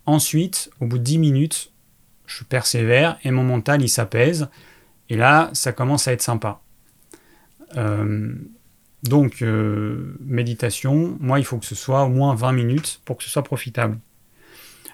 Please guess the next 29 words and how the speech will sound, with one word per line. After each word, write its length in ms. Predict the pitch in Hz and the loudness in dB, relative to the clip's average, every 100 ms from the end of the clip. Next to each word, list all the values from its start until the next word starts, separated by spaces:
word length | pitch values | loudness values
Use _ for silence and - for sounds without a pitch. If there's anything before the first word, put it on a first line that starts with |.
| - | -2
Le 180 | 139 156 | 2 6
yoga, 320 | 151 143 185 | 6 6 2
en 60 | 170 | 0
fait, 180 | 165 | -2
ça 140 | - 127 | -2 -2
dépend. 340 | 123 113 107 123 _ _ _ _ _ _ _ | -2 -4 -6 -8 _ _ _ _ _ _ _
Le 160 | 120 123 | 0 2
yoga, 300 | 131 165 175 | 4 4 4
c'est 380 | - 131 127 - | 0 -2 -4 -4
quelle 320 | - 160 151 - | 2 4 2 0
intention 500 | 147 - 147 - 170 | -2 0 -2 0 0
vous 140 | 147 | 0
mettez. 400 | 135 131 - 113 - | 0 -2 -4 -8 -2
Est-ce 220 | 160 156 | 0 0
que 80 | 190 | -2
vous 160 | 170 | -2
faites 320 | 156 - 165 135 | -4 -2 0 0
du 80 | |
yoga 640 | 127 120 139 143 139 135 - _ | 0 2 2 4 2 0 -4 _
pour 200 | 185 - | -6 -2
faire 180 | 156 131 | -2 0
du 80 | |
yoga, 520 | 127 131 127 135 143 - | 0 0 2 2 0 -2
parce 160 | 170 156 | -4 -4
qu'il 160 | 135 | -8
faut 120 | - | -8
faire 180 | 120 135 | -4 -4
du 100 | 123 | -2
yoga, 460 | 120 123 127 139 | -2 0 2 2